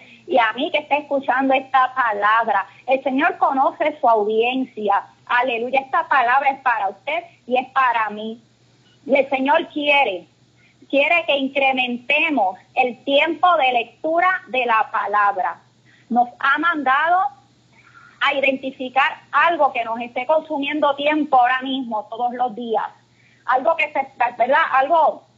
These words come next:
algo que tenemos que poder cambiar. Usted piensa un segundito, toma unos segunditos y piense, porque es una asignación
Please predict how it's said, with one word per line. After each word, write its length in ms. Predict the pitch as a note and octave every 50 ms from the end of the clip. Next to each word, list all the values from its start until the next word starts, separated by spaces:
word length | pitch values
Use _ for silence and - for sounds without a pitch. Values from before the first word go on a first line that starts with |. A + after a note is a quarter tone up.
| _ -
algo 320 | C4+ D#4+ F4 E4+ E4 D#4+
que 100 | D4 C4+
tenemos 460 | - B3 A#3+ A#3+ B3+ D#4 F4+ E4+ E4+
que 100 | - D4
poder 380 | - B3 A#3 A#3+ B3 C#4 D4 D4
cambiar. 640 | D4 C4+ C4 B3 A3 A3+ G#3+ G#3+ G3+ F#3+ F3 - - - _ _ _ _ _ _ _ _ _ _ _ _
Usted 380 | - B3 A#3+ - C4 C#4 - -
piensa 320 | E4 E4+ F4+ F#4 F4+ F4+
un 80 | F4 F4 -
segundito, 600 | E4+ E4 E4+ E4 D#4+ C#4+ D#4 D#4 D4 - A3 G#3+
toma 180 | A#3 B3 D4 D#4+
unos 160 | F4 E4+ -
segunditos 500 | E4+ E4 E4 D#4+ D#4 F4 F4+ F4 E4+ E4
y 100 | D4+ C#4+ A#3+
piense, 500 | B3 B3+ B3+ B3+ C4 B3+ C4 - A3 G3
porque 160 | G#3 G3+ G#3+
es 80 | A3
una 200 | B3 C#4+ D4 D4
asignación 760 | D4 - D#4 C4 B3 A#3+ A#3 A3 A3+ - - C4 C4 D4 E4+